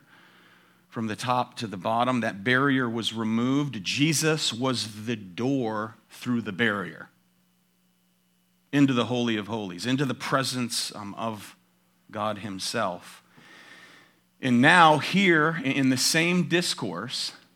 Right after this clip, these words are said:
Jesus calls himself, um, the good shepherd of the sheep who are granted entry into the doorway, through the door. Jesus is the good shepherd. I am, the, the, the,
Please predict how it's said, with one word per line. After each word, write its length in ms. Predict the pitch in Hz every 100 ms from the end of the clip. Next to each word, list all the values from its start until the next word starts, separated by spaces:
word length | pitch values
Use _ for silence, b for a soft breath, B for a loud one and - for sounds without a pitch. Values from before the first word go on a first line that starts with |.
| _ _ _ _ _ - - _ _ _ _ _ _ _ _ _ _ _ _ _ _ -
Jesus 360 | 98 131 120 120
calls 280 | 123 123 120
himself, 580 | 110 131 117 110 -
um, 180 | - - -
the 60 |
good 240 | 95 110 87
shepherd 520 | - 117 110 92 90 _ _ _ _ _ _ _ _ _ _ _
of 220 | - 101 92
the 60 |
sheep 440 | 90 - 120 90 - - _ _ _ _ _ _ _ _ _
who 100 | 113
are 80 | 110
granted 420 | 98 110 104 101 -
entry 480 | 117 113 101 90
into 440 | 98 98 - 95 90
the 100 | 92
doorway, 400 | 78 87 85 82 - _ _ _ _ _ _ _ _ _ _ _ _ _ _
through 140 | - 120
the 120 | 87
door. 180 | 82 - _ _
Jesus 340 | 104 107 110
is 140 | 101 92
the 80 | 87
good 200 | 95 80
shepherd. 380 | 107 98 80 -
I 240 | 113 135
am, 280 | 123 104 98
the, 100 | 104
the, 140 | 107
the, 180 | 98